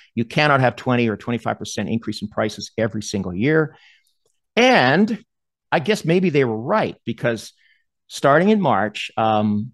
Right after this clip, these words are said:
the Bank of Canada noticed, uh, that there was inflation taking place in the grocery store,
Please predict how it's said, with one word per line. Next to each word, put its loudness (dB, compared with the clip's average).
the -4
Bank -4
of -8
Canada -2
noticed, -2
uh, 0
that -4
there 0
was -4
inflation -4
taking -10
place -6
in -6
the -8
grocery -8
store, -4